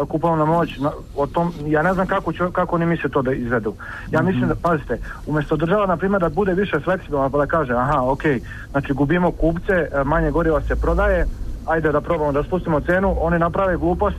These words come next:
Speaker 1: pa lupamo, ograniče koliko goriva može da se prenese na granici. To uopšte nije, razumete, rešenje,
Speaker 2: Da.
Speaker 1: to je samo još više uzrok, ovaj, uzrok problema.
Speaker 2: Hvala
Speaker 1: Tako
Speaker 2: vam
Speaker 1: da
Speaker 2: što
Speaker 1: mislim
Speaker 2: ste se javili, da, da.
Speaker 1: Važi.
Speaker 2: E, postoji podatak, dakle, e,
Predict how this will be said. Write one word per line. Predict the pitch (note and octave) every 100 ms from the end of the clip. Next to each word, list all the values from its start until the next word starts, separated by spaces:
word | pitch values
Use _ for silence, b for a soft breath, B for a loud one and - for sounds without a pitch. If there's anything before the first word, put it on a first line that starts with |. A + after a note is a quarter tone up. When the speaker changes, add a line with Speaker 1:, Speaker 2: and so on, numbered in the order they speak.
| -
Speaker 1:
pa | F3+ E3+ - -
lupamo, | F3 C3+ B2+
ograniče | C3 D#3 F3 D#3+ D3+
koliko | D#3+ E3+ F3+
goriva | F#3 F3
može | F3+
da | E3+
se | -
prenese | C3 D#3+ E3 C#3+
na | C3
granici. | C#3 C#3 - -
To | B2
uopšte | B2+ -
nije, | D#3 D#3+ D#3 - -
razumete, | - C#3+ C#3+ D#3 D#3+
rešenje, | D#3+ D3+ D#3 D3+
Speaker 2:
Da. | D3
Speaker 1:
to |
je | B2+
samo | - D3+ D3+ C3+ B B -
još | D3+ C#3+
više | - C#3+
uzrok, | C#3 D3 C#3 B B B B -
ovaj, | B2+ B2+ B2 B2
uzrok | C3+ C3+ A2+
problema. | A2+ G#2+ G#2
Speaker 2:
Hvala | F#3 F3+ F3+
Speaker 1:
Tako | E3+
Speaker 2:
vam | D3+
Speaker 1:
da |
Speaker 2:
što | F#3 E3+
Speaker 1:
mislim | - -
Speaker 2:
ste | D#3+
se | E3 D#3+
javili, | C#3 C#3 C#3+ B2+
da, | C#3 C#3 C3 -
da. | - C3+ A#2 -
Speaker 1:
Važi. | A#2+ A2+
Speaker 2:
E, | - F3 E3+ E3+ E3
postoji | G#3+ G3 B3 G3+
podatak, | F#3+ F#3+ F3+ F#3+ D#3
dakle, | D#3+ D#3 E3+ D#3+
e, | C#3+